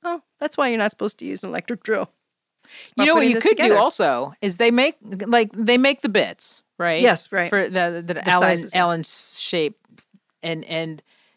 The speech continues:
Speaker 2: so you could, you could put it on a socket wrench.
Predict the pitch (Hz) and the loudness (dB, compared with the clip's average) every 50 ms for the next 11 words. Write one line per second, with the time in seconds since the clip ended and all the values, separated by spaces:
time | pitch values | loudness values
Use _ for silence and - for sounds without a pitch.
0 | _ _ - - 220 220 202 143 160 220 220 - 247 226 196 165 - 190 202 - | _ _ 0 0 2 2 0 -4 -6 -6 -4 -2 -2 -2 -2 -4 -8 -10 -8 -4
1 | 226 208 170 - - _ _ _ - 247 254 226 214 190 160 - - - - 190 | -4 -4 -4 -6 -18 _ _ _ -4 -2 -2 -2 -2 -2 -4 -8 -6 -4 -4 -4
2 | 220 - 139 - - - - _ _ - - - - | -4 -6 -12 -14 -14 -20 -20 _ _ -20 -20 -20 -20